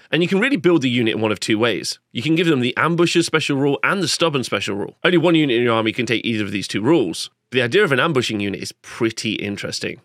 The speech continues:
Stubborn is obviously good for sticking around in combat, but this doesn't feel like a unit that's designed to stick around long in combat. An ambushing unit also may not appear on the board for a long period of time, and putting a lot of points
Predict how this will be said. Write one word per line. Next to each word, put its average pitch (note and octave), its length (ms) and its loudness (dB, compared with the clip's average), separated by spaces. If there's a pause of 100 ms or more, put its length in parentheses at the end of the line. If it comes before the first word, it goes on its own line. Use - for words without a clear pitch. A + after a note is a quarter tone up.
(120)
Stubborn D#3 260 0
is C#3 120 0
obviously A2+ 240 -2
good - 180 2
for - 80 -10
sticking A#2 240 -2
around G2+ 200 0
in G2 60 -8
combat, C3 360 0
but A2+ 80 -4
this A2 140 -2
doesn't A2+ 200 -2
feel A2+ 160 0
like G#2+ 120 0
a A2 40 -4
unit G#2+ 300 -4
that's A2+ 160 -4
designed A2 400 -2
to - 80 -8
stick - 220 -8
around A2 260 -2
long G#2+ 180 -2
in G#2+ 80 -6
combat. C#3+ 440 -2 (100)
An C#3 100 2
ambushing E3 320 2
unit D3+ 220 2
also D#3 280 2
may C3 220 2
not C#3 160 2
appear C#3 180 2
on C3 100 2
the A#2 60 0
board C3 280 0
for A2+ 80 -2
a - 20 2
long A#2 260 0
period A2 280 2
of G#2 60 -4
time, A2+ 420 -2 (100)
and A#2 140 -2
putting C3+ 240 2
a A2+ 40 2
lot B2+ 220 2
of - 120 -8
points C3 320 -2